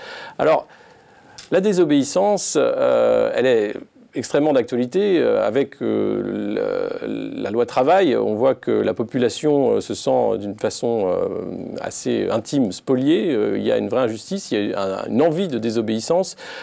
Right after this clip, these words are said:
avec Nuit debout aussi et avec d'autres choses. Comment vous l'expliquez, euh, ce mouvement ? Est-ce qu'il y a des choses dans le livre, euh, des, des, des signes qu'on aurait pu voir avant-coureurs de, de ce,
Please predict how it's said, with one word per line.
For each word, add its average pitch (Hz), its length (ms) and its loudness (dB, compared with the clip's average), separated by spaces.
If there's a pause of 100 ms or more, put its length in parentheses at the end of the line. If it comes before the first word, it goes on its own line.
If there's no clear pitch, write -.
(140)
avec 98 280 -4
Nuit 113 160 0
debout 151 300 2
aussi 196 420 0
et 123 60 4
avec 113 180 -2
d'autres 135 160 0
choses. 202 180 0 (280)
Comment 202 220 4
vous 170 120 2
l'expliquez, 156 680 0
euh, 120 260 2
ce - 140 -6
mouvement ? 170 540 4
Est-ce - 200 0
qu'il - 100 0
y 151 40 6
a 143 40 4
des 120 140 -2
choses 160 340 0
dans 123 140 4
le 127 60 2
livre, 147 280 0
euh, 120 600 2
des, 120 200 -2
des, 113 200 -2
des 113 180 -6
signes 175 400 2
qu'on 120 160 -2
aurait 117 160 2
pu 120 120 -6
voir 143 260 4
avant-coureurs 131 640 2
de, 113 200 0
de 110 200 -2
ce, - 360 0